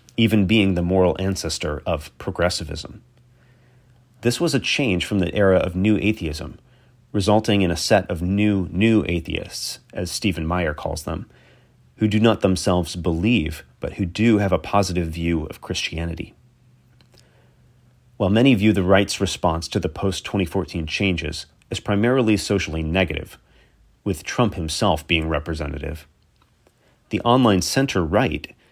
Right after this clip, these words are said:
has had much more nuance. Jordan Peterson and the intellectual dark web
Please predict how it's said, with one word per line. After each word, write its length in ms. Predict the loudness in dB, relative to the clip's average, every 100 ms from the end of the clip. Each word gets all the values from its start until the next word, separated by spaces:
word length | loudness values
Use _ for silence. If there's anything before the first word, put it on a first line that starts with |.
| _ -8
has 180 | -6
had 200 | -2 0
much 240 | 0 -2 0
more 280 | 0 0 0
nuance. 640 | 0 0 -2 -8 -12 -14 _ _ _ _ _ _ _ _ -6
Jordan 320 | 2 4 4
Peterson 560 | 2 2 2 4 4 4
and 140 | 2
the 80 | 0
intellectual 600 | -4 -2 0 0 0 -4
dark 360 | 0 2 0 -4
web 240 | -6